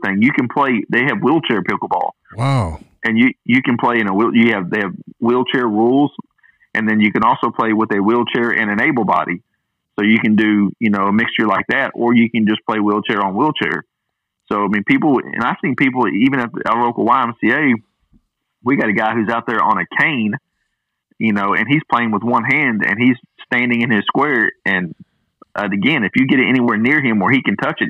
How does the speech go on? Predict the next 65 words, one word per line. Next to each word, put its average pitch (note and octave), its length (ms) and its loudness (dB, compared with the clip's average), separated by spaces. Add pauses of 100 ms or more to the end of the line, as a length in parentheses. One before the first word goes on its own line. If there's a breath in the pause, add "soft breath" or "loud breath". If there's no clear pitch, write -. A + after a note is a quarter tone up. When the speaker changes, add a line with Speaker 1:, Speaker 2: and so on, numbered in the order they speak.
Speaker 1:
he, C#3 160 -2 (120)
he C#3 100 0
can - 160 -12
play. - 300 -2 (140)
Speaker 2:
Yeah. F#2+ 260 -2 (600)
Wow. F#2 240 -4
Speaker 1:
And A2+ 140 0
they're, G#2+ 140 -2 (160)
and, A2 180 -2 (220)
and A#2+ 160 0
that's, G3+ 140 -2 (120)
that's F3+ 220 -4
another D#3 300 2
thing. G#2 180 0
These D3+ 200 2
older D3+ 220 0
people, D3+ 260 0
when A2+ 120 2
I C3 160 2
first C3 140 -4
started G#2 260 0
playing, C3+ 320 -2 (340 loud breath)
their E3 120 -2
hand, A#2+ 260 0 (120)
their D#3 160 0
hand-eye B2 460 0
coordination G2+ 420 -2
was F#2+ 120 -4
off A#2+ 200 2
the - 80 -14 (140)
chart. D3+ 280 0 (180)
Speaker 2:
Mm. G2+ 340 -2
Speaker 1:
I - 60 -2
was - 80 -8
like, D#2 120 -6
"How F#3 320 0
in G2+ 60 0
the - 100 -6
hell G3 400 0
are E3 60 2
these F#3 140 2 (100)
old F3 220 0
people E3+ 240 2
Speaker 2:
<laughs> B2+ 60 2 (100)
Speaker 1:
doing A3 180 2
this?" - 260 0 (320)
Speaker 2:
Very G#2+ 240 -2
cool. G2+ 180 -4
Speaker 1:
And G2 100 2
then B2+ 120 0
as C#3+ 160 0
you C3 140 4
start A#2 280 -2
playing, E3 340 0
you B2+ 120 2
get B2+ 200 2
used E3+ 280 2 (100)
to A#2+ 80 0
it, A2 60 0
and A2 140 -2
then A#2 100 2
you're G#2+ 100 2
like, - 140 -4
"Oh, F#3 280 2
okay." D#3+ 360 -2